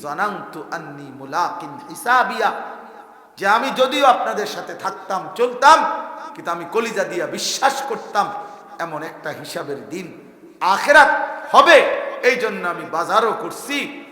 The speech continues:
আবার ওয়াক্ত মতো নামাজও পড়ছি, আমি উপার্জনও করছি, আবার টাইম মতো নামাজও পড়ছি, আমি কামাইও করছি, আবার হালাল কিনা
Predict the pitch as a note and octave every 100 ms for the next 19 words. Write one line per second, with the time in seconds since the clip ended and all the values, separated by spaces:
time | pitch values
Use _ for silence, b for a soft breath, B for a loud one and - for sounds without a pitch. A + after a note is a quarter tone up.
0 | - D#3 D3+ C#3 F3+ - F3 D#3 - C3+
1 | C3 C#3+ D#3 D3 - A2+ - - - -
2 | - - _ - C6+ C6 - C6+ C6+ -
3 | - - _ _ _ _ _ - A3 C4
4 | C4 D4 D4+ D4+ D4+ D#4 E4+ E4+ D4 D4
5 | - D4+ A3+ - - - - - - -
6 | F#3+ G3 F#3 F#3 F#3 A3+ G#3 E3 G#3+ G#3
7 | F3+ D3 D#3 E3 D3+ - - - - -
8 | - - _ _ _ _ _ _ - _
9 | _ _ _ F3 A#3 A#3+ B3 C4+ D#4 D#4
10 | D4 C#4+ C#4+ C#4 A#3 - - - - -
11 | - - G3 F3+ - F3 A#3 C#4+ D#4+ -
12 | C#4+ C4+